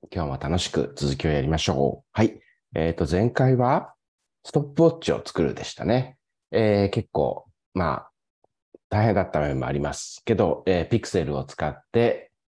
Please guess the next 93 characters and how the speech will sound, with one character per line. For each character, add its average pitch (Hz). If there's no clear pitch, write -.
え 82
ー、 -
ス -
ト 98
ッ -
プ 92
ウ 90
ォ 87
ッ -
チ -
を 62
動 71
か -
す -
で -
す -
ね。 143
タ 90
イ 90
ム 87
ラ 85
イ 80
ブ 71
ラ 71
リ 65
を 62
使 -
っ -
て 82
ス -
ト 90
ッ -
プ -
ウ 85
ォ -
ッ -
チ -
を 60
動 62
か 73
す。 -
そ -
れ 98
で、 135
え 147
ー、 -
ス -
ペ 135
ー 139
ス -
キ 131
ー 110
を -
押 98
し -
た 110
と 110
き -
に 151
掲 85
示 73
を 69
返 69
す。 -
ち -
ょ 359
っ -
と、 -
ま 120
あ、 -
あ 107
の、 113
ソ -
ー 123
ス -
も 107
う -
一 -
回 85
確 92
認 90
し 82
ま 80
し 67
ょ 57
う -
か。 87
え 73
ー -
っ -
と、 -
L 85
の、 80